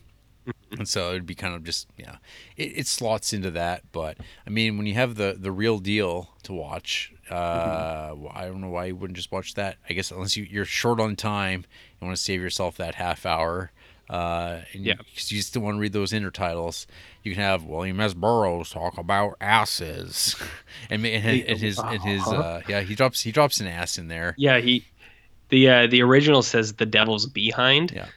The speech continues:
Speaker 1: but, uh, Big, Big Bill, he's like, "You know, you go kiss the devil's ass." I
Speaker 2: Yeah.
Speaker 1: caught that too. I was like, "Whoa."
Speaker 2: Yeah, strong language. Yeah, that's, that's,
Speaker 1: Whoa.
Speaker 2: that's Billy. He, uh, he spoke his mind.
Speaker 1: Oh, Billy, Billy, Bill-,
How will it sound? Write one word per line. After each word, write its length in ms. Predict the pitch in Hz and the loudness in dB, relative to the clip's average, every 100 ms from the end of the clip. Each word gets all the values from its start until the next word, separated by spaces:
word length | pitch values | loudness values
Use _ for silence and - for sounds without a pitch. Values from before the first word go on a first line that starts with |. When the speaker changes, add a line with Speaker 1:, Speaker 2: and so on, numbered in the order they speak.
| _ - | _ 4
Speaker 1:
but, 240 | 113 113 | 4 6
uh, 420 | 113 107 104 107 - - | 8 10 8 6 -2 -6
Big, 420 | - 117 117 120 - | 0 0 0 -6 4
Big 260 | 131 123 | 4 4
Bill, 500 | 113 131 127 113 110 - - _ | 4 8 8 8 4 -8 -20 _
he's 220 | 120 117 | 2 6
like, 220 | 110 107 | 6 6
"You 40 | 123 | 6
know, 100 | 123 | 8
you 120 | 123 | 8
go 140 | 123 120 | 8 6
kiss 320 | - 131 - | 6 6 6
the 120 | 123 | 0
devil's 400 | 113 127 120 107 | 4 4 4 4
ass." 520 | 107 120 110 - - - - - - | 4 6 4 2 -6 -10 -20 -20 -4
I 80 | - | -2
Speaker 2:
Yeah. 60 | 160 | 4
Speaker 1:
caught 180 | 175 160 | 4 4
that 180 | 123 | 0
too. 160 | - 185 | 0 -6
I 60 | 113 | -6
was 100 | 113 | -6
like, 120 | 139 | -8
"Whoa." 680 | 98 123 170 233 139 117 170 - 90 | -10 -10 0 2 2 -2 -4 -4 -6
Speaker 2:
Yeah, 140 | 87 | -6
strong 400 | - - 98 104 | -6 -6 -6 -4
language. 520 | 98 113 113 87 85 - _ | -2 -2 -4 -6 -10 -12 _
Yeah, 200 | 95 95 | -4 -4
that's, 320 | 101 107 - - - | -2 -4 -6 -16 -10
that's, 240 | 104 104 | -8 -6
Speaker 1:
Whoa. 340 | 143 107 110 - | -8 -8 -8 -8
Speaker 2:
that's 220 | 101 - | -8 -10
Billy. 480 | 98 104 98 82 80 | -4 -2 0 -2 -6
He, 260 | - 95 92 | -10 -6 -4
uh, 260 | 87 85 80 - - - _ | -2 -2 -4 -8 -20 -20 _
he 60 | - | -10
spoke 340 | - 120 131 | 0 0 0
his 160 | 123 110 | -4 -2
mind. 480 | 110 107 92 76 - _ _ _ _ | 0 0 -2 -6 -14 _ _ _ _
Speaker 1:
Oh, 320 | 107 127 127 | 0 4 2
Billy, 480 | 120 117 113 113 113 | 4 4 4 4 4
Billy, 260 | 107 104 104 | 2 2 2
Bill-, 280 | 104 101 | 2 2